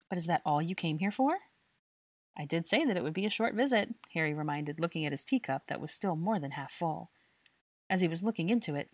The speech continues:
Teddy dropped another sugar cube into his cup. Harry chuckled. "Well, I'm very sorry that I couldn't be more help," Andromeda apologized. "That's really all you need, then?"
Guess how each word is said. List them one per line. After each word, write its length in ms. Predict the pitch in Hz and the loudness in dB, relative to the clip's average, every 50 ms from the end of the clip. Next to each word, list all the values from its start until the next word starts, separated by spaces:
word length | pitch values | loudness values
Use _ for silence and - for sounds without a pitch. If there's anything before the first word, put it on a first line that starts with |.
| _ _ - | _ _ -2
Teddy 200 | - 262 247 202 | 2 2 4 4
dropped 320 | 151 - 147 147 - - | 2 0 -2 -4 -4 -6
another 240 | - 160 156 143 139 | -6 -4 -4 -4 -4
sugar 300 | - - 262 254 - 160 | -2 0 0 0 0 -2
cube 260 | - - 151 143 135 | -6 -4 -4 -4 -4
into 160 | 139 139 135 127 | -4 -4 -6 -6
his 140 | 117 - | -8 -8
cup. 300 | - - 170 - - _ - _ _ _ _ _ _ _ _ _ | -4 -2 -2 -2 -4 _ -14 _ _ _ _ _ _ _ _ _
Harry 200 | - 160 147 127 | -4 -2 -2 -2
chuckled. 440 | 120 - - 139 - - 87 - _ _ _ _ _ _ _ _ _ _ _ _ _ _ _ _ _ _ | -2 -2 -2 -2 -2 -4 -10 -10 _ _ _ _ _ _ _ _ _ _ _ _ _ _ _ _ _ _
"Well, 220 | - 214 226 233 240 | 0 2 4 4 6
I'm 100 | 240 233 | 6 6
very 200 | 254 285 302 285 | 6 4 4 4
sorry 300 | - - 370 349 226 175 | 2 2 4 4 4 4
that 120 | 165 156 | 2 0
I 60 | 156 | -2
couldn't 220 | 156 - 180 160 147 | -2 -4 -4 -4 -4
be 100 | 170 156 | -4 -4
more 160 | 160 160 156 | -4 -4 -2
help," 340 | 151 269 285 240 - - - - _ _ _ - | 2 2 4 4 2 -2 -8 -20 _ _ _ -8
Andromeda 440 | 160 151 - 143 143 147 151 151 | -6 -4 -2 -2 -2 -2 -2 -2
apologized. 680 | - 151 - 151 139 147 147 151 147 151 156 147 - - _ _ _ _ _ _ _ _ _ _ _ | -2 -2 -2 -2 -2 -2 -4 -4 -4 -4 -4 -6 -10 -10 _ _ _ _ _ _ _ _ _ _ _
"That's 200 | - 151 - - | -10 -8 -4 0
really 260 | 180 240 320 381 403 | 2 4 4 4 2
all 120 | 392 370 370 | 2 2 2
you 140 | 330 320 339 | 4 4 4
need, 220 | 349 403 381 196 | 4 4 2 2
then?" 260 | - 139 143 147 147 | 0 -2 -4 -6 -10